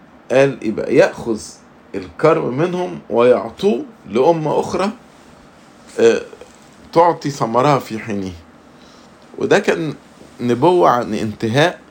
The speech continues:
ال-، الخدمة والكهنوت اليهودي، كهنوت لاوي، وربنا يعطيه لكهنوت العهد الجديد. هم يبقوا كرامين. آه،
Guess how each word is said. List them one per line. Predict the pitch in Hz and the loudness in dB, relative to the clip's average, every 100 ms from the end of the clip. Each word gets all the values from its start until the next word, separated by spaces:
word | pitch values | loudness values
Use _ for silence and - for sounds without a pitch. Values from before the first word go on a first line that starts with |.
| - - - - - - - - - | -20 -20 -20 -20 -20 -20 -20 -20 -4
ال-، | 107 104 95 95 90 85 87 82 80 58 - - - - - - - - - - - - - | -2 0 -2 -2 -2 -2 -2 -4 -4 -10 -16 -20 -20 -20 -20 -20 -20 -20 -20 -20 -20 -10 -8
الخدمة | - - 156 147 147 233 277 - | -6 -2 -2 -2 -6 -6 -10 -6
والكهنوت | 107 - 107 107 131 135 | -6 -2 0 0 0 -2
اليهودي، | - 101 101 135 135 285 - | -2 -2 0 -2 -2 -8 -8
كهنوت | 87 104 - | -8 -8 -2
لاوي، | 113 120 143 214 - - - - - - - - | 2 2 0 -8 -12 -20 -20 -20 -20 -20 -20 -6
وربنا | 104 104 113 156 147 | 0 2 2 2 2
يعطيه | 110 104 - 135 127 - - - - | 0 -2 -2 -4 -4 -10 -20 -20 -12
لكهنوت | 101 117 113 - - - - - - 107 101 107 113 101 | -4 -2 -2 -4 -12 -20 -20 -20 -6 -4 -2 -2 -2 0
العهد | 98 117 110 | 0 0 -6
الجديد. | 71 85 85 92 71 - - - - - | -10 -10 -8 -8 -10 -14 -20 -20 -14 -4
هم | 104 101 | 0 0
يبقوا | - 78 - | -2 -8 -6
كرامين. | 85 80 82 98 80 69 - - - - - - - - - - - - - - - - 85 | -4 -2 -2 -6 -6 -10 -18 -20 -20 -20 -20 -20 -20 -20 -20 -20 -20 -20 -20 -20 -20 -14 -4
آه، | 90 87 90 76 | -2 -2 -2 -6